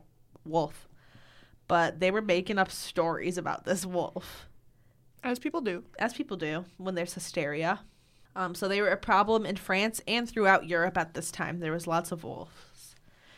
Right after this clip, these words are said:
Speaker 1: There was thousands of deaths attributed to wolves in the eighteenth century alone, such as incidents, um, they were typical in parts of rural Western and Central Europe.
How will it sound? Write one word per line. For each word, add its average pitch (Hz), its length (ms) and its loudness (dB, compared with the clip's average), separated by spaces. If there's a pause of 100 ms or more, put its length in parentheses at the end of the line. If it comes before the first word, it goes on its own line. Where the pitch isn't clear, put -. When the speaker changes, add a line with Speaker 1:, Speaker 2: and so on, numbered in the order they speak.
(440)
Speaker 1:
There 214 120 6
was 220 120 2
thousands 226 400 4
of 254 140 -2
deaths - 760 -2
attributed 214 600 0
to 240 100 0
wolves 185 480 4
in 196 120 -2
the 202 120 -2
eighteenth 185 380 0
century 185 340 0
alone, 170 480 0
such 185 280 -2
as 196 240 2
incidents, 190 1160 -4 (300)
um, 180 240 2
they 180 100 4
were 180 100 0
typical 185 400 -2
in 185 80 -2
parts 190 220 0
of 170 180 -6
rural 208 300 2
Western 196 440 2
and 180 160 -2
Central 180 340 -2
Europe. - 440 -4